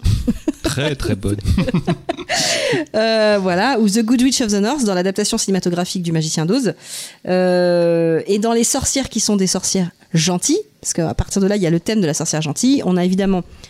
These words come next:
Speaker 1: Ma sorcière bien-aimée, Sabrina, Willow, les sœurs Halliwell, Kiki la petite sorcière,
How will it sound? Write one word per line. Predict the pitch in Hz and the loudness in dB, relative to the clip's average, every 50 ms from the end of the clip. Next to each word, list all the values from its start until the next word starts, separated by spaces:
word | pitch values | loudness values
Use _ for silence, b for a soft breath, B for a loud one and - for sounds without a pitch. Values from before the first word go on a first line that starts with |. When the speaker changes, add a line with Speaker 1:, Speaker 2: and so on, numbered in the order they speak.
| B B - | B B 0
Speaker 1:
Ma | 190 196 | 0 0
sorcière | - - 190 - 185 165 | 0 -2 -2 -2 -2 0
bien-aimée, | 185 175 160 160 151 156 170 190 214 220 220 220 220 | 0 0 0 2 2 2 2 2 2 2 0 0 -2
Sabrina, | - - - 175 175 170 165 170 165 175 185 220 240 - - b b b b b b b b b b - - | -2 -2 -4 -4 -2 0 0 2 2 2 0 0 -2 -4 -8 b b b b b b b b b b -10 -2
Willow, | 190 190 196 240 247 220 220 226 254 294 285 - - - | 0 2 4 4 4 4 2 2 2 0 -2 -4 -4 0
les | 190 202 202 | 0 2 2
sœurs | 202 - 233 202 208 | 2 0 0 0 0
Halliwell, | 202 185 175 180 208 220 240 254 262 226 - _ _ | 2 2 2 2 2 2 0 0 0 -2 -4 _ _
Kiki | - - 226 - 247 | -6 -6 -4 0 0
la | 220 190 | 0 0
petite | - - 180 - | -2 -4 -8 -8
sorcière, | - 151 - - - 196 214 233 254 | -8 -6 -6 -2 -2 0 0 0 -2